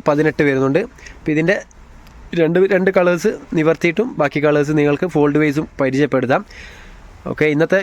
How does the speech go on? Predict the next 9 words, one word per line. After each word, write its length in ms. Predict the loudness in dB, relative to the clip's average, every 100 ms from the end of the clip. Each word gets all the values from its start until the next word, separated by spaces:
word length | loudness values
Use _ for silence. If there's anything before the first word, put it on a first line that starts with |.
| 0
ഗിവ് 120 | 0 2
അവേ 100 | 2
വീഡിയോ 220 | 2 2 2
അല്ല, 100 | 0 0
ആദ്യമേ 240 | 0 0 2
പറയുന്നുണ്ട്. 420 | 0 2 0 0 -2 -4 -16 -20 -20 -20 -14 -10
ഓക്കെ, 180 | -4 -2 -2 -6 -20 -20 -20 -18 -20 -20 -8 -2
അപ്പോൾ 120 | 0
ഇത് 120 | 2